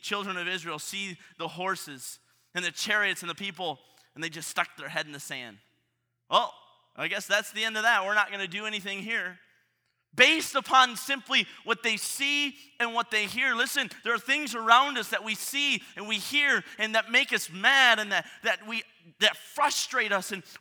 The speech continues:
all of these different things, and we become a little scared. The second thing that makes us scared is this.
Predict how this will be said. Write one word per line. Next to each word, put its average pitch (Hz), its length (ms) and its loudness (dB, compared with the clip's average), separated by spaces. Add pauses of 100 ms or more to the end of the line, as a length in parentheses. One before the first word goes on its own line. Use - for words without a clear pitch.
all 302 260 8
of 302 120 -2
these 285 260 -2
different 254 380 -4
things, 254 360 -4
and 214 100 -10
we 220 120 -8
become 202 520 -10 (420)
a 170 60 -10
little 175 220 -6
scared. 165 580 -6 (1700)
The - 60 -20
second 190 360 -6
thing 165 160 -8
that 131 120 -10
makes 143 260 -12
us 135 80 -14
scared 143 420 -8
is 127 180 -16
this. 165 500 -12